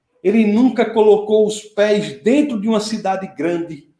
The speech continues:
ele nunca viajou trezentos quilômetros de distância do lugar onde nasceu. Ele nunca fez nenhuma das coisas que geralmente acompanham a grandeza.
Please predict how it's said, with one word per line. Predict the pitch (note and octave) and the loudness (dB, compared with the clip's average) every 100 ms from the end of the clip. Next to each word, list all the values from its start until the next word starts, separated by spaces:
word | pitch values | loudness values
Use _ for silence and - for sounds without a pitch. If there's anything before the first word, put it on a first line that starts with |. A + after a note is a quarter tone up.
| _ _ _ E3+ | _ _ _ -2
ele | G3 G#3+ | 0 2
nunca | G#3 B3+ B3 A3 | 2 2 2 -2
viajou | F#3+ G#3+ F#3 F#3 G3+ G#3 | 2 2 2 2 2 0
trezentos | G#3 G3+ E3 B2+ C4 D#4+ C#4 - | 0 0 0 0 0 0 -4 -8
quilômetros | C4 G3+ G3+ G#3 G3+ - | -6 -4 -2 -4 -8 -12
de | G3+ | -16
distância | G3 - - F3 E3+ F3 E3 | -14 -14 -6 -4 -4 -4 -8
do | F3+ | -6
lugar | D#3+ D3+ D#3+ - | -2 2 0 0
onde | D#3+ E3 D#3+ | -2 -2 0
nasceu. | D#3+ - - A#2+ B2 - _ _ _ _ _ | -4 -4 -10 -12 -14 -18 _ _ _ _ _
Ele | - F#3+ G#3 | 0 4 4
nunca | G3+ C4+ C#4 C4+ | 4 4 4 2
fez | B3+ - F3 E3 C#3+ | 0 -2 -2 -2 -6
nenhuma | E3+ G#3 G3+ G#3 D4+ F4+ D#4 | -2 -2 0 -2 0 0 0
das | C#4+ D4+ - | 2 0 -2
coisas | - E3+ D3+ C#3 C3 - | -2 0 0 0 -8 -10
que | F3 | -10
geralmente | C#3 F3 F3 E3+ E3+ | -6 -4 -4 -4 -6
acompanham | E3 - F#3 - D3 D3 | -8 -8 -12 -8 -6 -2
a | C#3+ | -4
grandeza. | C#3 C#3 B2 A2 A2+ G#2+ G#2 - | -2 -2 0 0 -2 -2 -8 -10